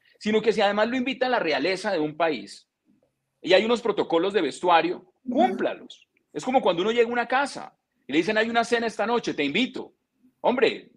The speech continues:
Speaker 1: pues hay un traje formal o ven relajado, pero uno cumple unas normas. El protocolo es eso. La puntualidad es muy importante.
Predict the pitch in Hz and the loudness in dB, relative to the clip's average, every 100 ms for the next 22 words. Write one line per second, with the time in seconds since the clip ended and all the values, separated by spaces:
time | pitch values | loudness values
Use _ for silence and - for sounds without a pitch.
0 | _ - 113 143 196 196 226 220 123 240 | _ -18 -10 -2 0 2 0 -4 0 2
1 | 233 123 123 143 214 202 - 247 196 110 | 2 -2 -4 -4 -2 0 2 2 2 -4
2 | 123 151 226 - 254 247 233 233 208 247 | -8 -4 -4 -4 -8 -8 -8 -8 -6 -4
3 | 247 240 _ _ _ _ 190 190 190 185 | -6 -8 _ _ _ _ 0 0 -2 -4
4 | 180 180 196 220 220 226 208 185 - _ | -4 -2 0 0 -2 -2 -4 -6 -14 _
5 | _ - 170 - 202 196 190 185 190 202 | _ -2 0 0 -6 -2 0 0 -2 -4
6 | 185 214 240 233 226 165 180 185 - | -2 -2 -2 -4 -8 -4 -2 -2 -6